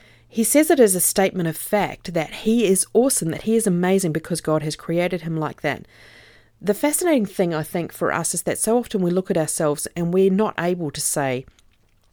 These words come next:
"God did an amazing job," because we just see our flaws and we see our weaknesses. And yet, the flaws and weaknesses that are created within us as a part of us are actually a part of how God created us.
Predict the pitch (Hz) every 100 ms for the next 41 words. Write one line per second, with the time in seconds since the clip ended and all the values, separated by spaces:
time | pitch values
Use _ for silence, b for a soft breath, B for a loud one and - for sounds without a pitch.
0 | _ - 190 165 151 156 151 147 147 143
1 | 139 - 147 - - b b b b 175
2 | 196 185 190 214 - 175 165 151 - 175
3 | 151 147 156 147 156 147 135 156 156 156
4 | 139 - - - b b b b b -
5 | 190 202 208 - - b b b b _
6 | _ _ - 196 202 - 247 285 302 220
7 | 175 226 262 214 180 165 160 165 165 156
8 | 160 - - 196 180 190 233 - 175 160
9 | 160 185 151 82 156 - - 170 170 -
10 | 208 233 202 143 160 - 185 220 - -
11 | 185 165 - 165 - 180 175 - 170 -
12 | 156 151 151 143 143 - 151 156 165 147
13 | - -